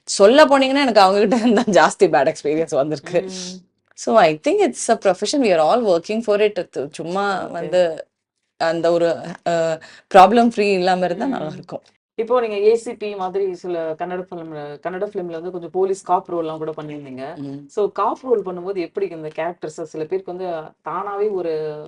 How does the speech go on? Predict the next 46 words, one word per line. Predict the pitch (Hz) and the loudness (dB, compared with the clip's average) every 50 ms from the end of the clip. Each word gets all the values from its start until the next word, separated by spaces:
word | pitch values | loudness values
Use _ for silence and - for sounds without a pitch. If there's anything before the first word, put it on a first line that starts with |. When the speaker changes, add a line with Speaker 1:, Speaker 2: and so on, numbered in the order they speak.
| 156 - | -16 -10
Speaker 2:
ஒரு | - 156 151 147 | -8 -8 -6 -4
பவர் | 175 175 196 196 180 165 175 | -2 0 0 0 -2 -2 -6
வந்துற | 170 165 156 | -6 -6 -6
மாதிரி | 156 165 170 170 | -4 -6 -6 -6
இருக்கும் | 160 160 147 - 151 151 | -6 -8 -10 -10 -12 -12
அந்த | 147 143 | -10 -6
டிரெஸ் | 175 180 175 220 | -6 -6 -4 -4
போடும்போது. | 226 - 156 165 185 208 170 147 165 160 156 151 - _ | -6 -4 -4 -4 -4 -4 -6 -6 -8 -8 -8 -10 -12 _
Speaker 1:
ம். | - 143 143 - 247 | -16 -14 -12 -10 -10
Speaker 2:
So | 247 - 214 196 - | -6 -6 -4 -2 -2
அதுக்காக | 214 220 240 240 240 | -2 0 0 0 0
நீங்க | 233 220 208 196 | -2 -8 -10 -10
என்ன | 180 180 196 196 | -10 -10 -10 -10
மெனக்கெடல? | 185 165 165 175 175 185 170 170 175 | -10 -10 -10 -10 -10 -10 -8 -8 -8
அந்த, | 175 165 156 160 156 _ | -8 -8 -10 -12 -12 _
அந்த | _ - 185 185 196 196 | _ -12 -8 -6 -6 -4
காஸ்டியூம்ல | 185 185 185 208 208 - 226 214 202 202 196 | -2 -2 -4 -4 -4 -8 -10 -10 -8 -8 -8
நீங்க | 185 175 160 | -10 -10 -12
இருக்கும்போது | 160 151 - 165 160 170 165 156 - | -12 -12 -14 -14 -12 -12 -12 -12 -12
எப்படி | 175 170 - | -14 -14 -14
ஃபீல் | - 156 165 156 - 131 | -14 -16 -14 -14 -14 -14
பண்ணீங்க? | 131 131 131 127 127 _ _ _ _ _ _ _ _ _ _ _ _ _ _ _ _ _ _ _ - | -14 -12 -14 -14 -16 _ _ _ _ _ _ _ _ _ _ _ _ _ _ _ _ _ _ _ 0
Speaker 1:
நான் | 220 220 240 233 | 2 2 2 2
actually | - 277 269 294 262 | 2 2 2 2 2
மலையாளத்துல | 214 202 208 214 214 208 233 240 | 2 2 4 2 2 2 2 2
ஒரு | 208 190 175 170 | 4 4 2 2
காப் | - 185 165 165 - | 2 0 0 0 0
ரோல் | 185 175 170 156 156 165 | 0 0 0 0 -2 -4
பண்ணிருக்கேன். | 151 151 151 151 139 - - 143 147 170 190 196 190 | -4 -4 -4 -6 -6 -4 -4 -2 -2 -2 -2 -4 -4
Speaker 2:
ம். | 185 170 | -6 -8
Speaker 1:
குஞ்சா | 160 151 165 - | -6 -6 -6 -4
கபூபன் | 160 147 151 156 143 151 147 | -4 -4 -4 -4 -6 -6 -6
கூட | 139 151 143 147 | -4 -4 -4 -4
ஒரு | 147 147 147 _ - 165 | -4 -6 -8 _ -2 0
பாலிடெக்னிக் | 165 175 170 170 175 147 - 156 139 139 | 0 0 0 -2 -4 -8 -6 -8 -10 -10
சொல்லிட்டு | 135 156 143 139 139 139 139 | -6 -6 -6 -6 -4 -4 -6
ஒரு | 135 123 | -6 -6
Speaker 2:
ம், | - | -6
Speaker 1:
ஃபிலிம். | - 147 147 185 233 - | -6 -6 -6 -6 -6 -6
Speaker 2:
ம். | - | -6
Speaker 1:
But | - 311 | -2 0
அதுல | 302 330 330 311 339 370 | 2 2 4 4 2 2
வந்து | 370 349 349 349 403 415 | 2 2 2 2 2 2
ஒரு, | 403 370 330 302 294 262 220 | 2 4 4 4 2 2 2
ஒரு | 220 220 196 - | 2 2 2 2
காப் | - 226 262 320 359 - | 4 4 4 4 4 0